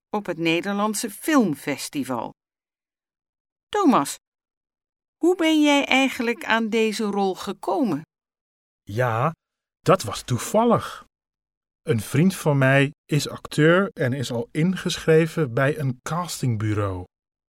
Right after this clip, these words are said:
Speaker 2: Ik was bij hem thuis toen zijn moeder zei dat hij foto's in moest sturen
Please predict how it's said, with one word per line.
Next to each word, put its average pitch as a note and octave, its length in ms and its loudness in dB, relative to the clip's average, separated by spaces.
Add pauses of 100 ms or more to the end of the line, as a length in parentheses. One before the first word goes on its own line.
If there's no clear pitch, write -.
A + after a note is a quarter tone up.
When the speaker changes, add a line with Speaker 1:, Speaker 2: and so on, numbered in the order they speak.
(680)
Speaker 2:
Ik D#3+ 160 -6
was C#3 220 -4
bij C#3 160 2
hem A2+ 280 -2
thuis D#3 560 2 (520)
toen D3+ 120 2
zijn A#2+ 200 0
moeder F#3+ 320 4
zei G2 380 -6 (340)
dat B2+ 180 -4
hij A#2+ 140 -2
foto's F#3+ 600 4
in C#3+ 180 0
moest C3 340 0
sturen A#2 640 -2